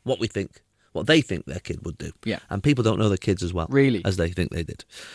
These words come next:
Speaker 1: And, uh, but it's a lovely, fun show, and we're, we're filming it at the moment. My, um, my favourite moment this week, and we've done a lot this week, we've done all the outside stuff. So we did Longleat Safari Park,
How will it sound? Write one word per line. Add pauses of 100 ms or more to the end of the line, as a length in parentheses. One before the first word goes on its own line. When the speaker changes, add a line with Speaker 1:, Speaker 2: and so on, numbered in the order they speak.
(260)
Speaker 1:
And,
uh,
but
it's
a
lovely,
fun
show,
and
we're,
we're
filming
it
at
the
moment. (500)
My,
um, (160)
my
favourite
moment
this
week,
and
we've
done
a
lot
this
week,
we've
done
all
the
outside
stuff.
So
we
did
Longleat
Safari
Park,